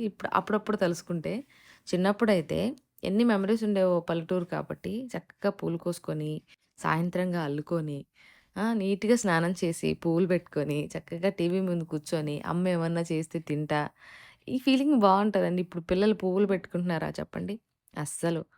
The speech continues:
పువ్వులు పెట్టుకోరు, ఏం పెట్టుకో-, మహేష్ బాబు చెప్పినట్టు ఒక జడ కూడా కనపడదు. అయ్యో! అయ్యో! ఇక్కడ చూడండి లవ్లీ వద్దనేసింది పువ్వులు. నాకేమో జడ ఏసుకొని పెట్టుకునే ఓపిక లేక, "నీకేసాను కదా మంచిగా రెడీగా, అంటే రెడీ చేశాను కదా,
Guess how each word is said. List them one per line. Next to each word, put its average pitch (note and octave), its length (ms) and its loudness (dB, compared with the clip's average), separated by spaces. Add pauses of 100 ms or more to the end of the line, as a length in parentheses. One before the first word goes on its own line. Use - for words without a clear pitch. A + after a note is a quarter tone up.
(100)
పువ్వులు E3 280 2
పెట్టుకోరు, E3+ 380 2
ఏం D#3+ 140 -2
పెట్టుకో-, D3+ 260 -6
మహేష్ E3+ 260 2
బాబు F#3+ 160 4
చెప్పినట్టు E3+ 460 -4
ఒక E3 220 0
జడ D3 260 0
కూడా F3 200 2
కనపడదు. D3+ 500 -4 (2750)
అయ్యో! C#4 240 -4 (140)
అయ్యో! G#3+ 260 -4 (300)
ఇక్కడ G#3 220 0
చూడండి G#3+ 320 4
లవ్లీ G3+ 260 4
వద్దనేసింది F3+ 720 2
పువ్వులు. D3+ 440 -4
నాకేమో G3 580 0 (240)
జడ F3+ 300 2
ఏసుకొని F3 380 -2
పెట్టుకునే E3 400 -6
ఓపిక D#3+ 360 -6
లేక, D#3 220 -6 (100)
"నీకేసాను G3+ 600 -2
కదా E3 200 -4
మంచిగా D#3+ 360 -6
రెడీగా, D#3 420 -6 (440)
అంటే F3+ 220 -2
రెడీ E3+ 200 2
చేశాను F3+ 380 0
కదా, D3 240 -2